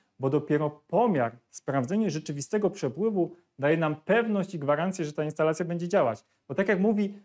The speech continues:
hymn hydraulika, o którym bardzo często powtarzam, którego śpiewał Freddie Mercury, "Flow must go on",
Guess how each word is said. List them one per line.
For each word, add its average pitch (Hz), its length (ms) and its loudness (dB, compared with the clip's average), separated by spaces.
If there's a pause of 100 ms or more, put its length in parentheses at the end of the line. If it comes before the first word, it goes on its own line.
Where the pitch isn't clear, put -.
hymn 233 260 0
hydraulika, 202 680 2
o 147 60 0
którym 165 360 -2
bardzo 175 280 0
często 175 240 -4
powtarzam, 170 420 -2
którego 175 320 -2
śpiewał 175 300 -2
Freddie 185 320 -2
Mercury, 175 380 -2 (240)
"Flow 247 460 4
must 135 260 0
go 123 260 2
on", 110 180 -6